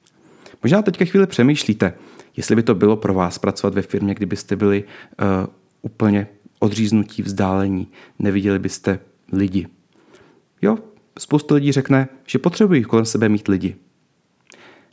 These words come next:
Pokud potřebujete šrumec, pak stačí chodit do kavárny. To je, to je úplně,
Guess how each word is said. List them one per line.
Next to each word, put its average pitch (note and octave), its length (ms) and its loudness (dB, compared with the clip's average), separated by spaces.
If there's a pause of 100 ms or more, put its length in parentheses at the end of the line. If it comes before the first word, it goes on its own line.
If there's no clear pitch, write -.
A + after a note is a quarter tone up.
(240)
Pokud G#3+ 240 0
potřebujete F#3 600 2 (120)
šrumec, - 760 -2 (600)
pak E3+ 160 0
stačí C3 280 -2
chodit B2 180 2
do G2 100 2
kavárny. F#2 540 -2 (800)
To C#3 120 0
je, C3+ 200 4
to B2+ 140 0
je B2 60 2
úplně, G#2+ 580 0